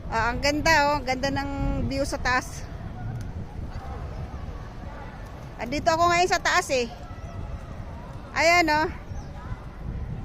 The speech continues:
Ang ganda pala tignan dito, kuhang-kuha. Yan. Ang unit ng kapatid ko dito is thirty-three.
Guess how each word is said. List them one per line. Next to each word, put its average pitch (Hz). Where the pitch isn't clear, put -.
Ang 247
ganda 302
pala 359
tignan 339
dito, 330
kuhang-kuha. 302
Yan. 262
Ang 294
unit 349
ng 320
kapatid 311
ko 302
dito 277
is 247
thirty-three. 302